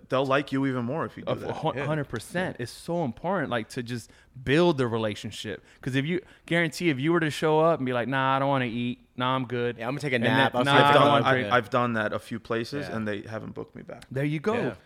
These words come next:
Speaker 2: That's
Speaker 1: was like,
Speaker 2: crazy.
Speaker 1: "Yo,
Speaker 3: There you
Speaker 1: I'm
Speaker 3: go.
Speaker 1: taking this nap. I need this nap. I got enough places on
Speaker 3: Yeah.
Speaker 1: lock."
Speaker 2: Right.
Speaker 1: And I was cocky like that, and I, I, I lost it.
Speaker 2: And you lost it.
Speaker 1: Yeah.
Speaker 2: But yo,
Speaker 3: Crazy,
Speaker 2: that's,
Speaker 3: man.
Speaker 2: that's crazy how important that
Speaker 1: Yeah.
Speaker 2: is. But, and I'm glad that we're touching on that because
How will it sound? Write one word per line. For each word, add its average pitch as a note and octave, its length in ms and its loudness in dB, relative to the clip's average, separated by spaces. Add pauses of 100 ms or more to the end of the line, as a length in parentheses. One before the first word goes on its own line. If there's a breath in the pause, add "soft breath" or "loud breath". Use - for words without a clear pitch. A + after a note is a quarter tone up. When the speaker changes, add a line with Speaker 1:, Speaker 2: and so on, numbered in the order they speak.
Speaker 2:
That's C3+ 100 2
Speaker 1:
was B2+ 100 2
like, A#2+ 100 2
Speaker 2:
crazy. A#2+ 100 2
Speaker 1:
"Yo, A#2+ 140 8
Speaker 3:
There A2+ 80 -2
you B2+ 60 -2
Speaker 1:
I'm C3 120 6
Speaker 3:
go. A2+ 40 -2
Speaker 1:
taking A#2+ 300 -4
this G#2 180 -6
nap. G2+ 260 -12 (260)
I A2+ 100 -2
need B2 300 -4
this A#2+ 200 -6
nap. A#2+ 320 -4 (380 soft breath)
I A#2+ 100 -6
got A#2+ 160 2
enough A2+ 280 -2
places G2 320 -8
on F#2+ 80 -8
Speaker 3:
Yeah. E2+ 120 -8
Speaker 1:
lock." - 280 -14 (260)
Speaker 2:
Right. A#2+ 180 0
Speaker 1:
And G#2+ 80 2
I A2+ 60 2
was A#2 180 -2
cocky A2+ 440 -4
like A#2 220 0
that, C3+ 240 -2
and A2+ 140 -6
I, - 300 -12
I, - 40 -12 (200)
I G#2 80 -6
lost C#3 380 -8
it. - 180 -16
Speaker 2:
And A2+ 80 -8
you G#2 60 -8
lost G#2 280 -10
it. - 140 -16
Speaker 1:
Yeah. B2+ 160 -8 (560 soft breath)
Speaker 2:
But A2 120 -6
yo, C#3 180 0
Speaker 3:
Crazy, G#2 120 -4
Speaker 2:
that's, A#2+ 240 -6
Speaker 3:
man. - 100 -14
Speaker 2:
that's - 480 -12 (200)
crazy C3+ 380 -4
how A#2 200 -2
important A#2 400 -6
that G#2 180 -4
Speaker 1:
Yeah. G#2 60 -4
Speaker 2:
is. G2 180 -8
But, - 140 -6
and A2+ 140 -4
I'm A2+ 160 -2
glad A#2+ 240 -2
that A2 120 -2
we're G2+ 100 -6
touching B2 340 -6
on G#2 120 -8
that G2+ 160 -8
because G2+ 440 -10